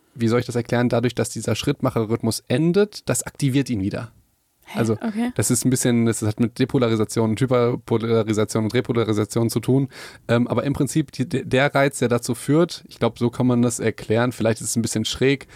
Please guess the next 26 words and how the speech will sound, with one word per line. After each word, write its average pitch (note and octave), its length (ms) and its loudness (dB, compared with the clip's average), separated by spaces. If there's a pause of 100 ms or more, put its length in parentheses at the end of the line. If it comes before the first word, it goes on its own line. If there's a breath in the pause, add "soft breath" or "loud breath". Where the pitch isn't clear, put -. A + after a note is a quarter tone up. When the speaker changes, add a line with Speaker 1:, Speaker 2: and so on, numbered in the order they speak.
(360 loud breath)
Speaker 1:
aber A2 300 2
der A2+ 240 2
Reiz, B2+ 200 0
der A2+ 120 2
dazu A2+ 220 0
führt, - 180 -4
dass G#2+ 100 2
es G#2 140 -2
aufhört, C3+ 500 2
ist - 180 -8
auch A#2 140 0
dann A#2+ 220 2
wiederum A#2+ 320 4
der A2+ 100 2
Grund, A#2 220 0
dass A2+ 80 2
es G#2+ 100 -6
anfängt. - 480 -2 (120)
Speaker 2:
Das - 100 -4
heißt, B3+ 180 2
es - 80 -4
Speaker 1:
Das - 0 -
Speaker 2:
gibt - 140 0
Speaker 1:
heißt - 80 -14
Speaker 2:
keine C4+ 320 2
Rückklung-, B3+ 420 0